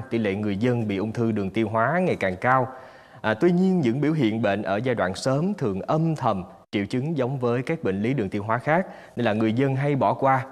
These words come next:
và phần lớn là khi đến bệnh viện khám đã đến giai đoạn trễ. Do đó, việc chủ động tầm soát ung thư đường tiêu hóa có ý nghĩa vô cùng quan trọng và nội soi tiêu hóa là một trong những phương pháp chẩn đoán phổ biến,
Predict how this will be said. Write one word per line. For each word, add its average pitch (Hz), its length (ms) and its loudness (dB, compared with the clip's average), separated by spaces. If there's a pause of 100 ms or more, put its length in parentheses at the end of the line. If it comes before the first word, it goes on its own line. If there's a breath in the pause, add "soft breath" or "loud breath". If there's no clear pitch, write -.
và 104 80 -4
phần 104 220 0
lớn 147 280 0
là 131 160 0
khi 160 280 0
đến 156 320 0
bệnh 101 140 0
viện 95 220 -2
khám 127 280 0 (260 loud breath)
đã 92 220 2
đến 131 320 0
giai 123 100 0
đoạn 87 200 -2
trễ. 92 180 0 (760 loud breath)
Do 147 100 2
đó, 147 260 4
việc 151 220 2
chủ 147 80 2
động 123 240 4
tầm 120 140 2
soát 170 260 0
ung 147 160 0
thư 143 140 0
đường 120 160 0
tiêu 131 160 0
hóa 127 320 0
có - 80 0
ý 156 80 0
nghĩa 120 160 0
vô 147 220 0
cùng 104 240 -4
quan 120 220 0
trọng 85 240 -2 (120)
và 92 140 -2
nội 87 180 -4
soi 104 160 -6
tiêu 101 160 -6
hóa 104 200 -2
là 143 140 -4
một 107 380 0
trong 143 240 0
những 107 240 -4
phương 127 200 -2
pháp 160 280 -6
chẩn 104 220 -4
đoán 117 380 -2
phổ 98 220 -2
biến, 135 320 -2